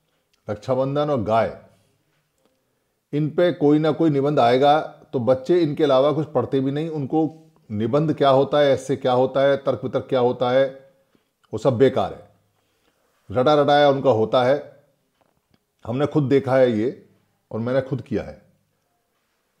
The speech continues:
तो जो रटा रटाया हमें सिखाते हैं, बचपन से हमारे दिमाग में डालते हैं,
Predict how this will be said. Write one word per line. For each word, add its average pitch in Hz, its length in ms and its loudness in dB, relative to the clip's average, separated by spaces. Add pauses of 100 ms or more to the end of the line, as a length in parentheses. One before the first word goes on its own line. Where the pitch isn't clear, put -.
(280)
तो 170 100 4
जो 190 100 8
रटा 165 260 4
रटाया 175 360 6
हमें 170 140 0
सिखाते 139 460 -4
हैं, 127 500 -6 (220)
बचपन 147 400 -2
से 151 140 0
हमारे 135 260 0
दिमाग 120 340 -4
में 131 80 -6
डालते 113 300 -2
हैं, 120 380 -10